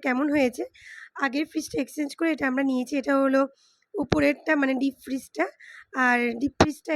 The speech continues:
এটা, আর নিচেরটা যেখানে আমরা খাবার দাবার রাখবো সেটা হলো এই পোর্শনটা। তো এই ফ্রিজটা আমরা নিয়েছি। তো এটা আমাদের বাজেটের মধ্যে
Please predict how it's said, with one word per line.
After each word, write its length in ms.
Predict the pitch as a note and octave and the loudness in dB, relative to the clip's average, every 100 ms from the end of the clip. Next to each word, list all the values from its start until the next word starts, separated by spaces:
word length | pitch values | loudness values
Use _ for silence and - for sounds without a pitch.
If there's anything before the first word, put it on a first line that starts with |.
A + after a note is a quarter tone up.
| C4+ | -2
এটা, 160 | E4+ D5 _ _ _ - | -4 -8 _ _ _ -8
আর 160 | C4+ C4 | -6 -4
নিচেরটা 480 | C4+ C4+ D4+ - F4 D#5 _ _ _ _ _ _ - - C#4+ | -6 -6 -10 -8 -10 -10 _ _ _ _ _ _ -20 -16 -10
যেখানে 260 | C#4 C#4+ C#4 | -6 -6 -6
আমরা 120 | C#4 D4 | -6 -6
খাবার 220 | C4 B3+ A3+ | -4 -4 -4
দাবার 200 | C4 C#4+ C#4 | -6 -4 -4
রাখবো 240 | B3+ A#3 G#4 _ - - - - | -6 -8 -12 _ -20 -20 -20 -10
সেটা 220 | - C#4+ C#4 | -6 -2 -2
হলো 120 | C#4+ D#4+ | -2 -2
এই 60 | D4 D4 | -2 -2
পোর্শনটা। 520 | C4+ - B3+ A#3+ F4+ - - - - _ - | -4 -4 -8 -8 -12 -14 -20 -20 -20 _ -12
তো 80 | C#4 C4+ C4 B3+ B3+ D#4+ _ _ D#4+ | -8 -6 -6 -8 -10 -16 _ _ -6
এই 60 | E4 | -6
ফ্রিজটা 300 | E4 D#4 - D4+ | -6 -8 -6 -6
আমরা 120 | C#4 C4 | -4 -6
নিয়েছি। 320 | B3+ A#3+ A#3 G#4 - | -6 -8 -6 -8 -6
তো 60 | D4 | -8
এটা 140 | - C4+ | -4 -4
আমাদের 320 | C4 C4 C4 C4+ C4 - - _ C4 | -4 -4 -4 -6 -10 -20 -20 _ -6
বাজেটের 380 | C4 A#3+ B3+ C#4+ C4+ | -4 -4 -6 -6 -6
মধ্যে 220 | B3 C#4+ | -6 -8